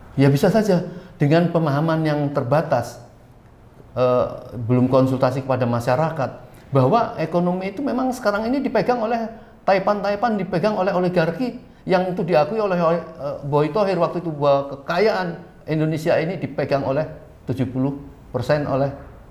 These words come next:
Taipan, Taipan itu. Sehingga Pak Prabowo mungkin belum punya bayangan, "Ini kalau saya nggak ngikut, saya mau menjalankan roda pemerintahan dari mana?" Tadi barusan saya, kita baca, besok katanya ada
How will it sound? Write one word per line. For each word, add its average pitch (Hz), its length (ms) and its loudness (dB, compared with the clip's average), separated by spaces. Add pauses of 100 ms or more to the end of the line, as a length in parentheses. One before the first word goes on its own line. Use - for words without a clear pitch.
(160)
Taipan, 127 480 -2 (160)
Taipan 127 320 2
itu. 139 240 -2
Sehingga 185 300 2 (800)
Pak - 240 4
Prabowo 170 640 4
mungkin 190 320 0
belum 156 160 6
punya 175 240 0
bayangan, 175 400 4
"Ini 208 160 0
kalau 185 160 2
saya 185 280 2
nggak 165 200 2
ngikut, 190 560 -4
saya 196 200 -2
mau 185 120 2
menjalankan 147 560 2
roda 151 240 0
pemerintahan 151 400 -2
dari 156 160 2
mana?" 190 380 -2 (1000)
Tadi 180 400 2
barusan 135 640 0
saya, 151 240 -2
kita 156 240 -2
baca, 175 480 -2 (240)
besok 127 280 -2
katanya 156 400 0 (320)
ada 127 200 0